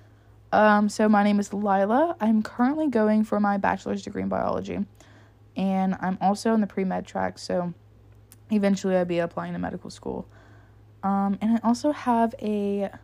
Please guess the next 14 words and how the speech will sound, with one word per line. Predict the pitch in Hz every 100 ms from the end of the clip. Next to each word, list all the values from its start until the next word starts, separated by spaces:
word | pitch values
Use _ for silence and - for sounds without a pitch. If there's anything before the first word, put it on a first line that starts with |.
| - - - - - 196 190
big | 302 -
dog. | - 180 196 -
I'm | 240
about | 196
to | 196
say | 247
a | 226
little | 208 185
dog. | 190 262
He's | - 233
a | 214
very | 202 208 196 185
big | 190 170
dog. | - 196